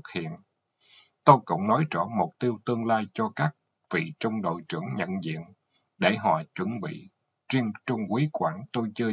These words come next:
cho anh một nhiệm vụ nào cả. Để bắt đầu tấn công vào mục tiêu chánh,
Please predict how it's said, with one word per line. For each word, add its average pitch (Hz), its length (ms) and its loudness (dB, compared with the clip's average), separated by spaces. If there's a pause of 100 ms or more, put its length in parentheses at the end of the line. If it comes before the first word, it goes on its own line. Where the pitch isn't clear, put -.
(100)
cho 113 120 -2
anh 110 240 0
một 82 240 0
nhiệm 87 160 -2 (120)
vụ 85 200 -4
nào 82 380 0
cả. - 260 -2 (1040)
Để 170 300 2
bắt 151 220 2
đầu 87 300 0
tấn 151 200 4
công 120 180 2 (120)
vào 85 240 2 (100)
mục 87 260 0
tiêu 110 260 -2 (120)
chánh, 110 180 0